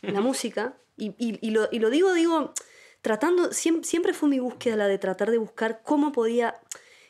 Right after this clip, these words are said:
Speaker 1: con la música colaborar o, o hacer cosas que te-, tuvieran que ver más allá de cuestiones del hecho artístico o cultural, ¿no?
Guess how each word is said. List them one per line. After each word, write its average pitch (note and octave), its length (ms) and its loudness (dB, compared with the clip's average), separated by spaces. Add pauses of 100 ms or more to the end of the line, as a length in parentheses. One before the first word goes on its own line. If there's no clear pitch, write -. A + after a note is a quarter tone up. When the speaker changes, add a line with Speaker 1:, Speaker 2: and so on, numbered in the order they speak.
Speaker 1:
con A3+ 160 0
la A3 80 2
música A#3 480 -2
colaborar A3 720 0
o, G3 340 2
o G#3 140 0
hacer D#4 320 -2
cosas C#4+ 300 -4
que B3 100 -4
te-, A#3+ 140 -4
tuvieran C#4 400 -4
que C4+ 80 -4
ver C4+ 100 0
más C#4 220 0
allá D4 260 0
de D4 140 0
cuestiones F#3+ 720 -4 (460)
del G3 160 0
hecho G3 200 -2
artístico G3 520 -6
o F#3 60 -4
cultural, F3+ 460 -4
¿no? A3 200 -8